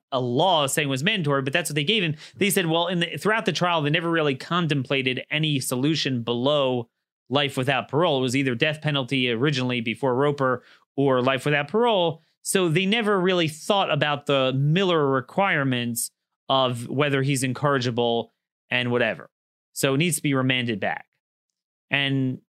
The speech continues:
Virginia appealed it to the Supreme Court. So we had oral arguments. Now, freeze frame right here. You, you would think, at a minimum,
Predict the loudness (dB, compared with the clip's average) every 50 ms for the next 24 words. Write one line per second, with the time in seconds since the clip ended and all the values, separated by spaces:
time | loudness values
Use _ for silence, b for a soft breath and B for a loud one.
0 | _ _ _ _ _ _ -8 -2 0 0 2 2 2 2 2 2 0 0 0 0
1 | -2 0 0 0 -2 -2 -2 -4 -2 -2 -2 -4 -6 -8 -6 -6 -6 -6 -6 -10
2 | -12 -12 -12 _ _ _ _ _ -6 -4 -2 0 0 0 0 0 0 0 2 2
3 | 2 0 0 -2 -4 -8 -12 -20 _ -18 -18 -18 _ _ _ _ _ _ _ _
4 | _ _ _ _ _ _ _ _ _ -4 -2 -2 0 -2 -4 -6 _ _ _ _
5 | _ _ _ _ -6 -4 -2 -2 -2 -2 -2 -2 -2 0 -2 -2 -4 -6 -10 -16
6 | -18 _ -8 -4 -4 -2 -2 0 0 0 2 0 0 -2 -2 -2 -2 0 0 -2
7 | -4 -6 -10 _ _ _ -2 0 0 2 2 2 2 2 2 0 0 -2 -2 -4
8 | -8